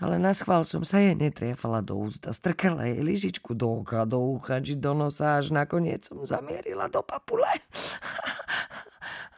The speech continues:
Ach, ach, ach. No, vzdychalo to špinavé chúďa.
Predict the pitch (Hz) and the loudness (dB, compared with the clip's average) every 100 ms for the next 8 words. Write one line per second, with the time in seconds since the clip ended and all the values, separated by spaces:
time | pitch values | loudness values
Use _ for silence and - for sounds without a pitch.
0 | - 254 254 - - - - 359 - - | -4 -2 -2 -4 -8 -4 -2 0 -2 -6
1 | - _ - - 233 - - _ _ _ | -14 _ -2 0 0 -4 -10 _ _ _
2 | - 208 - _ _ _ _ _ _ _ | -6 -6 -6 _ _ _ _ _ _ _
3 | _ - 156 160 - 156 156 170 151 - | _ -8 -2 0 2 2 2 0 -6 -4
4 | - 160 147 139 139 - 139 156 131 | 0 2 2 2 0 -2 -2 -2 -4